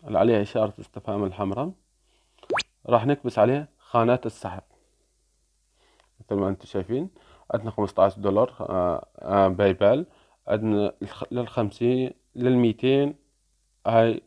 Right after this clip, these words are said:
كلها باي بال، ميتين دولار باي بال، خمسة، آه، ب-، بطاقة الأمازون، عشرة دولار معاك لخمسة وعشرين ب-، آه،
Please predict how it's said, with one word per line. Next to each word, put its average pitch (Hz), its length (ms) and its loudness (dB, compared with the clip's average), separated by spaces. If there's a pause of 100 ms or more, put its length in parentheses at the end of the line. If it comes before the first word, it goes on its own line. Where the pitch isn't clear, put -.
(200)
كلها 120 540 0 (180)
باي 117 300 2
بال، 123 280 2 (300)
ميتين 117 420 -2 (220)
دولار 110 640 0
باي 110 260 -4
بال، 127 260 -2 (540)
خمسة، 117 560 -2 (420)
آه، 104 520 -4 (800)
ب-، 71 800 0 (300)
بطاقة 113 540 0
الأمازون، 113 480 2 (880)
عشرة 113 380 2
دولار 107 580 0 (160)
معاك 117 420 -2
لخمسة 113 340 -6
وعشرين 110 560 -4
ب-، 113 60 -2
آه، 101 600 -2